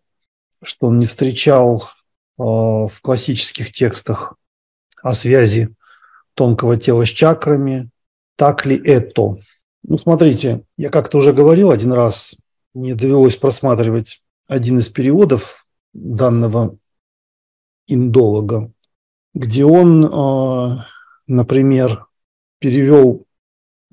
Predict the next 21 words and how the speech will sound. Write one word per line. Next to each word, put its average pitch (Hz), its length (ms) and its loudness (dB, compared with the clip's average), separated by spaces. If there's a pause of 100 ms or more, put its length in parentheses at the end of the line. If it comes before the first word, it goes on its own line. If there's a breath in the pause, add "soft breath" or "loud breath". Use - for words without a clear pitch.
какой-то 123 400 -4
кусок - 440 -4
тантрического 127 720 -4
текста, 147 400 -4
что 127 380 -2
нужно, 123 440 -2 (1120 soft breath)
м, 127 540 -6
засунуть 135 640 4
свой 131 400 0
рот 185 480 2
в 120 220 -6
рот 151 360 0 (180)
своей 127 480 -2
шакти. 113 680 -4 (260)
Там 123 200 0
был 135 160 4
термин 127 440 2
мукха, 143 520 0 (840)
а 113 120 -4
мукха 135 720 0
переводится, 120 920 -4